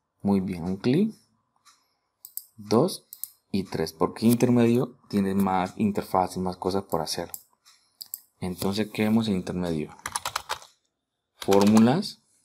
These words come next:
El segundo sería gráficas. El tercero sería, pongámosle, tablas dinámicas,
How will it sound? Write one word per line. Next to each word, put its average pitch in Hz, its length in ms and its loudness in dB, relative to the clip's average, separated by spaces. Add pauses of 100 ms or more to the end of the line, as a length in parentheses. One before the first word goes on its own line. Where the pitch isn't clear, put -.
(1300)
El 92 80 -4
segundo 92 200 0
sería 90 380 -2 (1200)
gráficas. 98 800 0 (1700)
El 107 160 -2
tercero 117 400 -2
sería, 110 800 0 (1300)
pongámosle, 92 600 0 (1800)
tablas 104 540 2
dinámicas, 92 840 -4